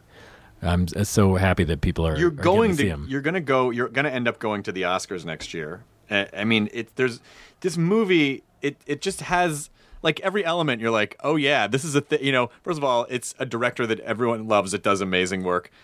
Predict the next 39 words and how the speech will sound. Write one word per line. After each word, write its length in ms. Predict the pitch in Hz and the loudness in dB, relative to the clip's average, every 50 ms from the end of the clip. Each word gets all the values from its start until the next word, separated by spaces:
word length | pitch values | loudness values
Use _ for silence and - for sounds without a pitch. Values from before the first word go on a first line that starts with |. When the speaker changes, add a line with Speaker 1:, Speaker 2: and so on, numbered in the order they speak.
| _ _ | _ _
Speaker 2:
The 60 | - 113 | -6 -2
movie 220 | 120 151 151 143 | 0 2 4 2
Speaker 1:
Yeah. 180 | 120 104 101 101 | 2 2 2 0
Speaker 2:
looks 260 | 110 123 - - - | 0 0 0 -4 -8
cool. 540 | - - 170 165 160 160 160 165 165 160 - _ _ - - _ _ | -2 0 2 4 4 4 4 4 2 0 -4 _ _ -20 -20 _ _
It's 140 | - - - | -10 -8 -8
a 60 | - - _ _ - | -8 -10 _ _ -12
cool, 420 | - - - 160 151 151 147 143 | -6 0 2 4 4 4 4 2
quirky 380 | - - - 156 147 - 143 135 | 0 0 0 0 2 0 -2 -6
story. 640 | - - - 143 131 131 139 147 151 156 160 156 - - - - _ _ _ _ | -4 0 2 4 4 6 6 4 4 2 0 -2 -6 -14 -20 -20 _ _ _ _
Uh, 380 | - 123 113 110 107 107 110 113 - | 0 2 4 4 4 4 2 0 -2
you're 300 | 123 123 131 143 147 151 | -4 -2 0 2 2 2
in 80 | 156 | 2
it. 140 | 160 160 - | 2 0 0
No 140 | 123 135 135 | 0 2 2
one's 280 | 135 139 139 127 110 - | 2 2 0 -2 -6 -8
seen 260 | - - - 139 135 | -8 -6 -4 -4 -4
you 80 | 131 131 | -4 -4
do 140 | 113 127 131 | -2 -2 -2
this 140 | 135 135 | -2 -4
kind 200 | - - 147 143 | -6 -4 -4 -4
of 80 | 143 135 | -2 -2
thing 160 | - 147 147 | -2 -4 -2
before, 400 | 143 147 143 - 160 151 147 151 | -4 -4 -4 -2 0 0 2 2
really. 300 | 147 151 160 156 156 151 | 2 0 0 0 2 0
Bruce 400 | 143 117 - 139 151 156 147 - | 0 0 0 0 2 2 0 -2
Dern 340 | 104 139 135 135 143 151 151 | 0 2 2 4 4 2 2
is 120 | 147 117 | 0 -2
a 40 | 139 | -4
guy 460 | 123 104 127 127 131 135 139 143 143 | -2 0 2 4 4 4 4 4 4
that, 140 | 139 120 110 | 2 0 -2
like, 200 | 113 113 120 - - | -4 -4 -4 0 0
"Oh 160 | 196 226 226 | 0 0 0
yeah," 280 | 220 220 233 240 214 165 | 0 0 2 2 2 2
like, 180 | 147 147 143 | 0 -2 -2
it's 140 | 165 143 - | -4 -6 -6
sort 160 | - 160 160 | -2 -2 0
of 80 | 156 135 | 0 2
a, 200 | 139 127 120 113 | 2 2 2 0